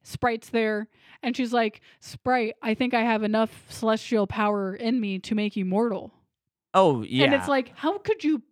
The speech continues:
Speaker 1: possibly know that you have that power?
Speaker 2: <laughs>
Speaker 1: How could you possibly know that?
Speaker 2: And I didn't, <sighs> what?
Speaker 1: Yeah, so, but, but the whole thing with Sprite is she's always been a kid and she doesn't wanna be, she's al-, they're always therefore been treated as one.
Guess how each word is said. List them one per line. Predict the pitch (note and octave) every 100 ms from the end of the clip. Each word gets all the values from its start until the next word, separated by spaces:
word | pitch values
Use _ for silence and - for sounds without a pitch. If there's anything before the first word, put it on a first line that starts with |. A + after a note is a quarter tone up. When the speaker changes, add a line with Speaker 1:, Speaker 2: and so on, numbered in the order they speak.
| -
Speaker 1:
possibly | A#3+ A#3 B3 G#3+
know | G#3 G3+
that |
you | G3+ G3+
have | F#3+
that | F3+ E3+
power? | E3+
Speaker 2:
<laughs> | - - - -
Speaker 1:
How | D#4+
could | E4+ F#4
you |
possibly | - C4 C4 A3+
know | G3+ F3
that? | D#2+ - _ -
Speaker 2:
And | E3
I | G3
didn't, | A3 G3+ - _ _ _ _ _ _ _ _ _ _ -
<sighs> | - - -
what? | C#3+ E3+ C#4 - - -
Speaker 1:
Yeah, | C4
so, | A#3 C#4+ C4 C4 -
but, | C#4+
but | C#4
the | C#4+
whole | C4 D4
thing | - C4
with | A3+
Sprite | - A#3+ A#3
is | A3
she's | G#3+ A3+
always | A3 G#3+
been | G3+
a | G3
kid | C#4 C4+ B3+
and | A#3
she | - A#3
doesn't | G#3 G3
wanna | G3+ G3+
be, | G3+ G#3 G3 -
she's | C4 C4+ A#3 C4+
al-, | C4 B3+
they're | C4
always | D4 D#4+ E4 D4
therefore | B3 A#3 A#3+
been | G#3+ F#3+
treated | - A3 F3+
as | F3+ G3+
one. | - -